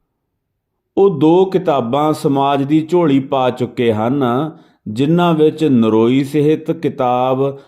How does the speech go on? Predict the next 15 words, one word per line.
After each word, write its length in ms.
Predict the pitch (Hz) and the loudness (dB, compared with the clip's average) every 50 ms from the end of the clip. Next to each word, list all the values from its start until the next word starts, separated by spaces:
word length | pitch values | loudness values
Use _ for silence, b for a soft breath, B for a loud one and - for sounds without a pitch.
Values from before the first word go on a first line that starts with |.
| B B - | B B -10
ਜੋ 260 | 107 110 135 143 147 | -2 0 2 2 2
ਕਿ 240 | 139 139 160 160 160 156 - 156 156 | 0 0 -2 -2 -2 0 0 -2 -2
ਇੱਕ 180 | 156 - - | -2 -2 -6
ਵੱਡ 440 | 147 110 92 110 120 127 120 117 131 147 - | -6 -4 -2 -2 0 0 -2 -2 -4 -4 -4
ਆਕਾਰੀ 500 | 135 - - - 113 110 110 107 117 117 113 | -6 -6 -4 -4 -2 -2 0 0 -2 -2 -2
ਕਿਤਾਬ 480 | - 110 87 - 92 90 85 82 80 | -4 -8 -6 -4 -4 -4 -2 -4 -6
ਹੈ, 520 | 82 92 104 110 110 101 107 127 - - _ _ _ _ | -6 -4 -4 -2 -2 -2 -4 -6 -10 -18 _ _ _ _
ਚਾਰ 280 | - 123 107 104 101 92 | -4 -2 -2 -2 -4 -4
ਸੌ 200 | - - 123 123 | -4 -4 -4 -2
ਪੇਜਾਂ 420 | 123 151 156 143 135 165 170 170 | 0 -2 -2 0 0 0 0 2
ਦੀ, 180 | 175 175 180 165 135 120 - B B B B B B B B - 151 | 2 2 2 0 0 -2 -8 B B B B B B B B -6 -6
ਅਤੇ 200 | 156 196 - 214 | -2 0 0 0
ਭੂਤਾਂ 520 | 175 175 220 233 214 - - - 151 151 151 | 0 0 -2 -2 -2 -2 -2 -2 0 0 2
ਨਾਲ 260 | 151 151 151 147 147 | 2 0 0 0 0
ਮੁਲਾਕਾਤਾਂ, 880 | 147 139 135 139 135 135 131 - 135 135 131 113 120 139 139 139 139 | 0 0 0 0 0 -2 -2 -2 -4 -4 -4 -4 -4 -4 -2 -2 -4